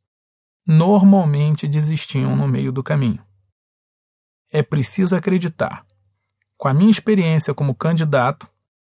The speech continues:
reprovado várias vezes e depois aprovado várias vezes,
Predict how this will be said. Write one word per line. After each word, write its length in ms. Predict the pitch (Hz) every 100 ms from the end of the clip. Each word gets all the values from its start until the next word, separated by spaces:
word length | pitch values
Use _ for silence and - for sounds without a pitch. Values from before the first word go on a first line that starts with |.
| _ _
reprovado 760 | - 165 - 143 123 175 202
várias 300 | 185 185 151
vezes 400 | 131 143 127 123
e 60 | 123
depois 420 | 120 113 139 127
aprovado 600 | 127 143 110 113 156 185
várias 300 | 185 190 170
vezes, 460 | 139 135 123 143